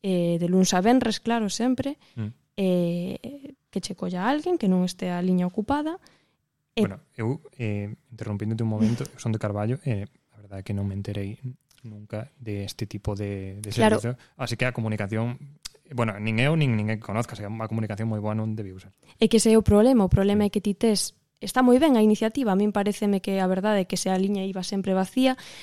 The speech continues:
Speaker 1: non ten moito xe-, non ten moito xeito que, mm, pois que sexa ben, siga habendo un bus ou que siga habendo unha liña que vaya a
Speaker 2: Mm.
Speaker 1: ir o bus por
Speaker 2: Sí,
Speaker 1: aí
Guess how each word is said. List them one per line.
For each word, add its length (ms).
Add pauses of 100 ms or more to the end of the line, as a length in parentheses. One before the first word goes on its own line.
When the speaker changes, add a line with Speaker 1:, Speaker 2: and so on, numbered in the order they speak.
(200)
Speaker 1:
non 240
ten 180
moito 300
xe-, 260
non 220
ten 100
moito 240
xeito 400
que, 240
mm, 720
pois 180
que 300
sexa 340
ben, 320
siga 400
habendo 300
un 100
bus 320 (380)
ou 100
que 160
siga 240
habendo 720 (380)
unha 340
liña 320
que 160
vaya 300
a 60
Speaker 2:
Mm. 40
Speaker 1:
ir 80
o 60
bus 240
por 180
Speaker 2:
Sí, 60
Speaker 1:
aí 180